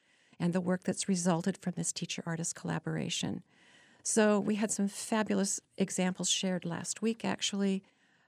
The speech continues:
One example might be a first grade classroom that was really interested in studying cycles in nature, and the teacher had identified a text,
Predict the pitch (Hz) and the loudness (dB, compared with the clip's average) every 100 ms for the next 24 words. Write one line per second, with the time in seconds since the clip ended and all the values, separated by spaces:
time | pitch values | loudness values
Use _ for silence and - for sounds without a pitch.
0 | - 202 185 208 208 214 - - 196 - | -6 0 4 6 6 4 2 0 2 2
1 | 185 190 180 175 170 - 180 170 170 170 | 2 2 0 2 0 0 0 2 2 0
2 | - - 185 196 196 196 180 - 180 180 | -2 -6 0 0 0 0 -2 -2 -2 0
3 | - 170 151 160 180 - 190 - 190 180 | -2 -2 -2 -4 -12 -2 0 2 0 -2
4 | 180 185 185 - 180 175 180 - - 180 | 0 2 2 2 0 0 -4 -4 -2 0
5 | 175 - 185 175 170 175 - - - _ | 0 0 0 2 0 -4 -12 -20 -20 _
6 | _ - - 214 196 190 185 - 196 180 | _ -10 -2 2 4 4 2 0 2 2
7 | 202 190 180 170 180 - 226 233 254 - | 0 0 0 0 0 0 0 0 -2 -4
8 | 208 185 185 185 - 220 208 208 185 196 | 0 2 2 0 0 0 0 -2 0 0
9 | 180 170 185 196 196 190 185 185 180 165 | 0 0 2 2 0 0 2 2 0 -4
10 | - - 262 208 - - - | -6 -4 0 2 0 -4 -4